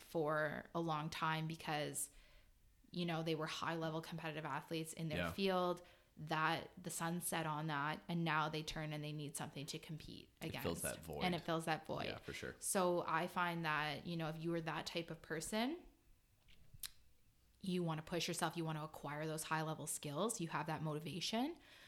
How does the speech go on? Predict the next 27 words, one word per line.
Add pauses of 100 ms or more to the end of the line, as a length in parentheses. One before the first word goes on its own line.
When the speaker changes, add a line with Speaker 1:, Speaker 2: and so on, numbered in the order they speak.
(140)
Speaker 1:
But
for
the
average
person
who
just
wants
to
get
healthy, (340)
you (120)
don't
need
to
do
a
muscle
up. (100)
Speaker 2:
Yeah. (200)
Speaker 1:
Like,
that's
a
great
measure
of
tr-,